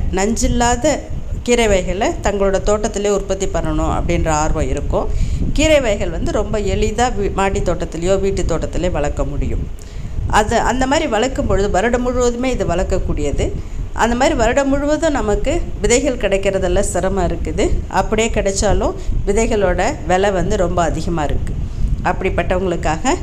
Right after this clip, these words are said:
இது வந்து வீட்டிலேயே எப்படி விதை நம்மளே உற்பத்தி பண்ணி எடுக்கிறது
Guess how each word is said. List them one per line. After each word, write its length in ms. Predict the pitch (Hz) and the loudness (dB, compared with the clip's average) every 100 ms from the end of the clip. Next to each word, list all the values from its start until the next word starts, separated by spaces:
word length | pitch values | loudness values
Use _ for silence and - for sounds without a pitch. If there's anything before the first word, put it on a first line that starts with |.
| - - - | -2 -2 -2
இது 200 | 208 214 | 2 4
வந்து 220 | 196 233 | 4 2
வீட்டிலேயே 640 | 208 254 320 302 254 269 277 | 0 2 2 0 2 2 2
எப்படி 440 | 196 196 233 254 | 0 0 0 0
விதை 360 | 269 196 202 233 | 0 2 2 2
நம்மளே 340 | 190 170 202 | 2 2 2
உற்பத்தி 380 | 214 196 196 190 | 0 0 -2 -2
பண்ணி 320 | 165 160 180 | -2 0 0
எடுக்கிறது 540 | 165 - 165 156 160 | 0 0 -2 0 0